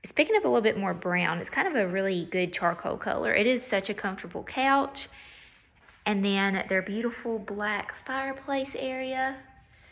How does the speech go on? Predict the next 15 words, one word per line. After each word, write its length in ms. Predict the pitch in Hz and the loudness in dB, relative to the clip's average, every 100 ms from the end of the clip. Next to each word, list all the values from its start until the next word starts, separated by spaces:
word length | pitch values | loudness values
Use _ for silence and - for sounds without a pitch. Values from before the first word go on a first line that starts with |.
| - _ - | -20 _ -20
This 140 | - | -14
black 380 | 196 208 196 - | -6 -2 -2 -4
shiplap, 760 | - 277 277 285 262 262 247 226 | -8 -6 -6 -2 0 2 2 -2
and 120 | 202 | -8
they 100 | 208 | -8
got 520 | - 214 - - - - - _ _ _ _ _ _ _ _ _ _ _ _ _ _ _ _ _ _ _ - _ _ _ _ _ _ _ _ _ _ _ - _ _ - | -6 -4 -4 -6 -12 -18 -20 _ _ _ _ _ _ _ _ _ _ _ _ _ _ _ _ _ _ _ -20 _ _ _ _ _ _ _ _ _ _ _ -20 _ _ -14
their 160 | 196 | -10
mantle. 460 | 185 226 254 254 247 | -6 -2 0 0 0
They 100 | 226 | 0
have 100 | 233 | -2
to 60 | 226 | -2
get 120 | 220 | -4
their 120 | 185 | -4
logs 380 | 185 185 185 175 | -2 -2 -2 -4
in. 360 | 180 180 196 | -6 -4 -6